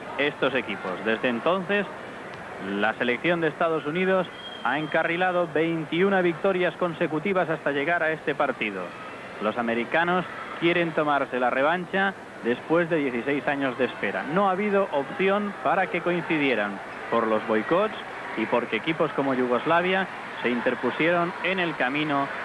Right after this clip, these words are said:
de uno de los dos. Ahora, por fin, aquí en el gimnasio Shansil, la Unión Soviética contra Estados Unidos.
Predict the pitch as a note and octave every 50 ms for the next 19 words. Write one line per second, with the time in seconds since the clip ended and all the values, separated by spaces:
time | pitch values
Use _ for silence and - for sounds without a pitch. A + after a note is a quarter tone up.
0 | - - - - A#2 A#2 B2+ C#3+ D3+ D3+ D3 C#3 C3 B2 A#2 A2 G2+ F2+ E2 D#2+
1 | D#2+ - - - - - - - A#2 B2 D3+ E3+ E3 D3+ C#3 C3+ C3 B2+ - -
2 | G3+ G#3 G#3 G#3 G3 - - - - - - A#2 B2+ B2+ - F#3 E3+ C#3+ A2+ G2
3 | A2 A2+ A#2 B2+ B2+ B2 - D3 D3+ E3 F3 D#3+ C3+ - A2+ A2 - - F#3+ G#3
4 | G3+ F#3 - G#3 G3+ G3+ F#3+ E3+ - - - - G3+ G3 G3 G3 G3+ D3+ A3 B3
5 | A3+ - G#3 F#3+ G3+ G#3 F#3+ G3 F#3+ F#3 F#3 F3+ F3 E3+ - - - C#4 C#4+ C#4
6 | C4 A3+ - A#2+ A2+ - - - E3 G#3+ A#3 A3 G3+ G3+ G3+ F#3+ F3 C#3+ A#2 G#2